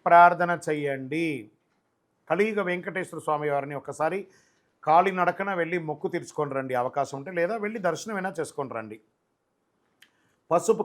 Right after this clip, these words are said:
కలర్ బాగా కలిసి వస్తుంది, గోల్డ్ కలర్ అవన్నీ కలిసి వస్తుంది మీకు. దీపం, మీ యొక్క వయసు ఎంత ఉందో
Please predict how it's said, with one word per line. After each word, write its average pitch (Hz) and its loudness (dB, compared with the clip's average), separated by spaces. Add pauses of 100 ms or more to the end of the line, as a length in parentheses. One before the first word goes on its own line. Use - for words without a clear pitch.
కలర్ 175 2
బాగా 151 4
కలిసి 147 -2
వస్తుంది, 139 -12 (140)
గోల్డ్ 170 0
కలర్ 143 -2
అవన్నీ 135 -8
కలిసి 127 -6
వస్తుంది 117 -16
మీకు. 120 -18 (1600)
దీపం, 185 0 (260)
మీ 185 0
యొక్క 190 2
వయసు 220 2
ఎంత 196 -4
ఉందో 180 -2